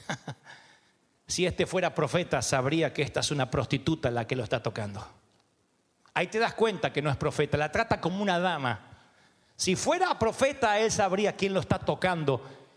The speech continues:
y que esta es una mujerzuela que cobra por los favores sexuales que dispensa a los hombres. ¿Por qué Jesús se dejaba tocar o,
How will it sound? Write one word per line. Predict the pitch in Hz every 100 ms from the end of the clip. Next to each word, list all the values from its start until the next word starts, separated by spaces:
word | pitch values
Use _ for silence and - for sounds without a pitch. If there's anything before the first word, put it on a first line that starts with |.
| _
y | 131
que | -
esta | 175 175
es | 143
una | 175 165
mujerzuela | 160 160 139 190 208 147 -
que | 143 139 - -
cobra | 240 170 131 -
por | 147
los | 131
favores | 160 156 190 -
sexuales | 151 - 190 143
que | - 135
dispensa | 110 - 147 139
a |
los | 131 127
hombres. | 135 104 95 - - _ _ _ _ _ _ _ _ _ _ _ _ - _ _ _
¿Por | - 160
qué | 240
Jesús | 240 - 220 220 - - - - _ _ _ _ -
se | -
dejaba | 175 170 196 185 160 127 - - - - _ _ _ _ _ _ _ _ _ _ _ _ _ _ _ _ _
tocar | 180 - 277 208 - -
o, | 156 151 151 151 143 139 139 139 -